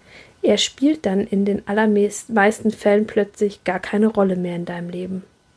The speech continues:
weil die Lernaufgabe abgearbeitet ist. Du hegst keinen Groll, aber auch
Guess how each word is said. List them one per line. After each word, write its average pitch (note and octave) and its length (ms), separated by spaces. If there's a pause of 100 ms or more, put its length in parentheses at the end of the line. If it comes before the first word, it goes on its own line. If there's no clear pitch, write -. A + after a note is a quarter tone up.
(1080)
weil G3 160
die G#3+ 120
Lernaufgabe G3+ 1000 (720)
abgearbeitet F#3+ 920
ist. - 340 (1300)
Du B3+ 100
hegst D4 320
keinen C4+ 320
Groll, B3 320
aber A#3+ 220
auch - 160